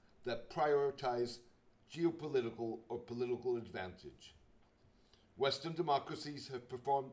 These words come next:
not much better, with U S President Donald Trump seemingly more concerned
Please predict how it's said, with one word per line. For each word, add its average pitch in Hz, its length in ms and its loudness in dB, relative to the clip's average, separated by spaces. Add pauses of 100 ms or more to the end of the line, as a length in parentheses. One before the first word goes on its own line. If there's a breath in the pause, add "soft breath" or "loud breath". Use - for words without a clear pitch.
not 127 240 -2
much - 260 -6
better, 92 320 -4 (800 soft breath)
with 123 260 0
U 147 180 4
S 131 100 4
President 139 480 0
Donald 127 420 2
Trump 160 260 -2
seemingly 156 600 0
more 123 200 -2
concerned 120 680 -2